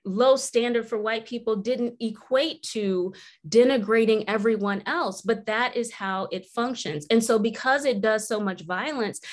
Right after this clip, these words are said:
that's the reason why marking it feels healing is because when it's doing its normal thing, it's actually quite violent and denigrating.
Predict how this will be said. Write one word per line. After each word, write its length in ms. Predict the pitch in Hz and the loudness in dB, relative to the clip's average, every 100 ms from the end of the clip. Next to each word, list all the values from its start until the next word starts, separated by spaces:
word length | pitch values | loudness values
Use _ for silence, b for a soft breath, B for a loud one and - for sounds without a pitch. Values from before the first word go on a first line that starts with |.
| B B | B B
that's 240 | 214 269 - | 2 4 4
the 160 | 262 | 2
reason 440 | 226 220 214 214 202 | 4 4 4 2 2
why 180 | 196 | 2
marking 560 | 196 185 196 240 247 214 | 2 2 2 0 -2 -2
it 220 | 196 180 B B _ _ - | 0 -2 B B _ _ -8
feels 380 | 226 247 254 | 4 6 6
healing 560 | - 277 392 427 185 143 | 2 -6 -2 0 -2 -2
is 160 | - 226 | 0 0
because 600 | 262 247 262 240 240 220 | -2 -8 -2 0 0 -2
when 240 | 202 240 | -2 -2
it's 160 | 247 226 | -2 -6
doing 360 | 190 240 277 247 | -6 -6 -2 -4
its 200 | 220 226 | -4 -2
normal 340 | 220 220 208 | -2 -2 -6
thing, 360 | 202 277 302 262 | -6 -4 -4 2
it's 180 | 247 240 | 2 2
actually 460 | 208 247 - 269 233 | -4 -4 -4 0 0
quite 520 | 202 - 254 240 262 220 | -2 -2 2 2 2 -2
violent 560 | 196 196 220 226 254 - B - | -2 0 2 0 -2 -8 B -2
and 200 | 214 202 | 0 4
denigrating. 800 | 220 294 320 190 165 151 - | 4 4 0 0 -2 -4 -10